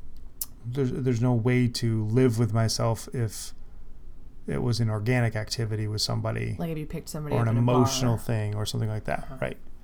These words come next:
Speaker 1: It's just a transaction.
Speaker 2: Right.
Speaker 1: Uh, when it becomes transactional, it becomes just kind of an easy fix, so to speak.
Speaker 2: Mm.
Speaker 1: Um,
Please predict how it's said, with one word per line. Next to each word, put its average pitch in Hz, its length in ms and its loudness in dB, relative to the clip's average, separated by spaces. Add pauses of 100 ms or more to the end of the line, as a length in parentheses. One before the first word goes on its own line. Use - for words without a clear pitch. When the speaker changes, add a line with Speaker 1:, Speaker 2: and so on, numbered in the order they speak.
(220)
Speaker 1:
It's 113 100 -2
just - 220 0
a 120 40 -8
transaction. 117 800 -2 (640)
Speaker 2:
Right. - 160 -10 (800)
Speaker 1:
Uh, 123 280 -2
when 120 180 0
it 110 80 -2
becomes 127 360 0
transactional, 117 560 2
it 110 40 0
becomes 110 380 0
just - 200 -4
kind 113 200 -2
of 101 360 -8 (800)
an 117 120 -2
easy 110 720 0 (1300)
fix, - 280 -4
so 131 160 -2
to 120 80 0
speak. 139 520 -4 (520)
Speaker 2:
Mm. 160 140 -6 (600)
Speaker 1:
Um, 113 580 0